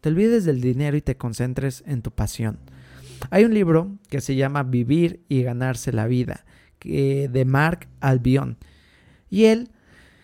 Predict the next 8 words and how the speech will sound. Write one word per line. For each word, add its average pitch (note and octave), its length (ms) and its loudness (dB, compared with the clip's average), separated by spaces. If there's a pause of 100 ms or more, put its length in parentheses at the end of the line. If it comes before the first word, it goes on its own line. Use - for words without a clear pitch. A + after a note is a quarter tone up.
(180)
en E3+ 120 4
este F#3+ 200 2
libro, F#3+ 260 2
escribe E3 440 2
acerca D#3 340 0
de C#3 80 0
un D3 100 -2
estudio, C#3+ 760 0